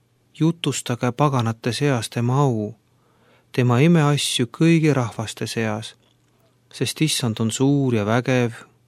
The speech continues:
ja kiidetav, ja tema on kardetavam kui kõik muud jumalad, sest teiste rahvaste jumalad on ebajumalad, aga Issand on teinud taeva.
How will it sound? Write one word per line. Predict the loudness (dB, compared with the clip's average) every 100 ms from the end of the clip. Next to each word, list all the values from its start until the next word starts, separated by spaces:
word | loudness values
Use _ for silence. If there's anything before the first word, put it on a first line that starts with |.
| _ _ _ _ _ _ _ _ -8
ja |
kiidetav, | -2 0 0 -2 -6 -12 -12 -14 _ _ _ _ _ _ _ _
ja | -4
tema | 2 4 4
on | 4
kardetavam | 2 2 4 0 0 0 2 0
kui | 0
kõik | 0 2 0 -2
muud | 0 2 2 2
jumalad, | 0 0 -2 -6 -10 _ _ _ _ _ _
sest | -8 -6 -4 2
teiste | 2 2 0 0
rahvaste | 0 -2 -8 -6 -2
jumalad | -2 0 -2 -2
on | 0
ebajumalad, | 0 -2 -4 -4 -6 -10 -14 -20 _ _ _ _ _ _ -6
aga | 0 2
Issand | 2 2 2 2 0 -4 _ _ _
on | 0 0
teinud | 4 4 4 2 -2
taeva. | -2 0 0 -2 -6